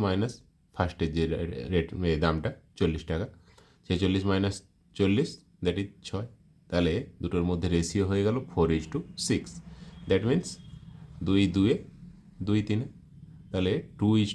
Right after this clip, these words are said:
to three হয়ে গেল। আমার কি চেয়েছে? কত কেজি চিনি চল্লিশ টাকা কেজি দরে, চল্লিশ টাকা কেজি দরে দু অনুপাত বিক্রি করা হয়েছে, তার মানে দুই by দুই plus তিন পাঁচ গুণিত চল-, টোটাল চল্লিশ কেজি ছিল, চল্লিশ,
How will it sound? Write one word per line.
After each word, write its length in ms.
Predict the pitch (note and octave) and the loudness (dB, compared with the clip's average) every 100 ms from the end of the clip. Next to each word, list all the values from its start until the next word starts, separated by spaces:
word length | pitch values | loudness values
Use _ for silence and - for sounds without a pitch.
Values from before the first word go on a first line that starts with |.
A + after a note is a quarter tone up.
| - | -4
to 60 | B2+ - | -4 -4
three 200 | - E2+ D#2+ | -2 0 0
হয়ে 140 | D#2+ | -4
গেল। 100 | E2+ - - - - - - - | -4 -8 -12 -20 -20 -20 -20 0
আমার 160 | G2 G2+ - | 2 4 4
কি 80 | B2+ | 4
চেয়েছে? 260 | C3 B2+ B2+ B2 A2 | 6 4 2 0 2
কত 120 | A2 B2 | 2 4
কেজি 220 | C3+ B2+ B2+ | 2 2 2
চিনি 200 | C3+ G#2+ G#2 - | 4 4 2 2
চল্লিশ 340 | A2+ A#2+ B2 - | 4 4 2 0
টাকা 160 | C3 B2 | 0 2
কেজি 220 | B2+ A#2+ B2 | 4 4 6
দরে, 160 | B2+ D3 - - _ _ _ _ _ - | 6 2 -2 -16 _ _ _ _ _ 0
চল্লিশ 260 | A2+ A#2 B2 | 4 4 4
টাকা 140 | B2 B2 B2+ | 4 4 4
কেজি 180 | B2 B2 | 4 6
দরে 140 | C3+ F3 - - | 4 2 -4 -2
দু 80 | G2 B2 | 4 6
অনুপাত 320 | B2+ B2+ C3+ C3 | 6 6 4 2
বিক্রি 240 | C3 C3 C3+ | 0 2 4
করা 140 | C3+ C3 | 4 4
হয়েছে, 220 | B2+ B2 D#3 - - | 0 -2 -8 -12 0
তার 120 | A#2+ A#2+ | 4 6
মানে 160 | G#2+ A2+ - _ _ F2+ | 4 0 -8 _ _ -2
দুই 200 | A2 A#2+ C3 C3 | 4 6 6 6
by 200 | B2+ B2 A2 - G#2+ | 6 6 4 0 0
দুই 120 | A#2+ A#2 | 0 2
plus 180 | B2 A#2+ - | 2 0 -2
তিন 140 | A#2+ A#2 - | -4 -2 4
পাঁচ 320 | A#2+ G#2 A#2 - - G#2 | 6 6 0 -10 -10 -2
গুণিত 280 | A2+ B2 A#2+ C3 - | 2 2 2 0 0
চল-, 300 | B2 A#2+ - - - - - | 0 0 -6 -14 -20 -20 -2
টোটাল 220 | B2 C3+ C3+ | 4 6 6
চল্লিশ 260 | C#3 C#3 C#3 | 6 6 2
কেজি 180 | C#3 C3+ C3 | 0 0 0
ছিল, 140 | B2+ C#3+ - - - - - - | -4 -4 -14 -20 -20 -20 -20 0
চল্লিশ, 320 | B2 A#2+ C3+ | 2 4 0